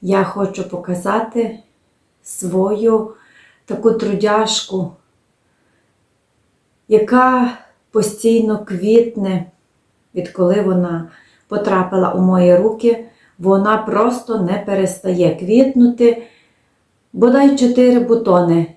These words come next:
але вона все рівно їх розпустить, заквітне. І отак безперервно вона у мене квітне уже три роки.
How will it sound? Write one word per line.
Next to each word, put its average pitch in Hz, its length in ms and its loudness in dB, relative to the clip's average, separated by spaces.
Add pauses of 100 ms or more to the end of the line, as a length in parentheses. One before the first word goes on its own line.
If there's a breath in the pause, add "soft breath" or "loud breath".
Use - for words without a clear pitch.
(540)
але 190 240 4
вона 185 540 0
все - 200 -4
рівно 220 520 2 (440 loud breath)
їх 196 520 0
розпустить, 247 1000 -2 (240 soft breath)
заквітне. 240 1040 0 (600 loud breath)
І 202 200 0
отак 220 640 -2
безперервно 220 1300 -2
вона 165 480 -2
у 175 80 -4
мене 165 380 0
квітне - 540 -6
уже 170 420 -6
три 175 240 0
роки. 165 480 -4